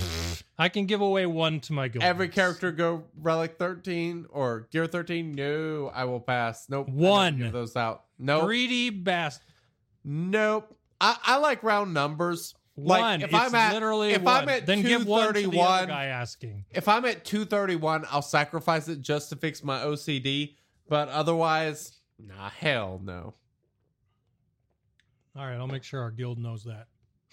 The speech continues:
Speaker 2: <laughs>
Speaker 1: You greedy bastard.
Speaker 2: Hey, I give out plenty of other crap that people ask for. Thank you very
Speaker 1: You're
Speaker 2: much.
Speaker 1: like, "Oh, hey, here's all that garbage that nobody really needs. They're just asking."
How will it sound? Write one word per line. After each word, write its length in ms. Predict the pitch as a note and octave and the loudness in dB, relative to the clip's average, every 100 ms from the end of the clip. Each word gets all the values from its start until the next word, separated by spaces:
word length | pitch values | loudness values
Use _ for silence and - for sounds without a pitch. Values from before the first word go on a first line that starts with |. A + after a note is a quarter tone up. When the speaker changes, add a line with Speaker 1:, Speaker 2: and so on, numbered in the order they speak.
| - - | -18 2
Speaker 2:
<laughs> 440 | A3 F#3 - E3 | 4 4 2 0
Speaker 1:
You 80 | C#3+ A#2+ B2+ | 0 -2 -4
greedy 200 | C3 C3 | -6 -6
bastard. 400 | B2 G#2+ - F3 | -8 -10 2 4
Speaker 2:
Hey, 180 | D3 - - _ | 4 -2 -16 _
I 160 | - D#3+ | 2 4
give 180 | G3+ A3 | 4 2
out 200 | E3+ - | 0 -2
plenty 320 | - E3 D3 | -2 0 0
of 120 | B2 | 0
other 300 | B2+ A#2+ A#2 | 0 0 -2
crap 300 | A2 A2+ G2 | -2 -4 -4
that 120 | F#2 | -8
people 300 | - A2 - | -14 -16 -14
ask 240 | C2+ D2 - | -12 -12 -14
for. 120 | - | -18
Thank 200 | F2+ D#2+ | -18 -20
you 60 | - | -20
very 140 | - - | -10 -2
Speaker 1:
You're 100 | G#3 | 0
Speaker 2:
much. 100 | G3 | 0
Speaker 1:
like, 20 | B3 | 0
"Oh, 180 | C#4 | 0
hey, 300 | F#3 A#3+ C4+ - | 0 -4 -6 -6
here's 240 | F#3 A#3+ | -6 -4
all 120 | A#3+ A3+ | -4 -2
that 240 | G3+ - E3+ | -2 -4 -4
garbage 460 | G3+ G3+ D3 B2 | -2 -2 -6 -6
that 180 | C#3+ C#3+ _ - - | -6 -6 _ -16 -12
nobody 520 | D3+ E3 F3+ D3 B2+ B2+ | -6 -4 -2 -4 -4 -4
really 300 | C3+ B2+ A#2 | -6 -6 -8
needs. 380 | A2+ A2+ A2 - | -8 -10 -14 -12
They're 100 | C3+ | -10
just 240 | B2+ A#2+ | -8 -8
asking." 520 | C3+ B2 - - G2+ | -6 -6 -8 -14 -16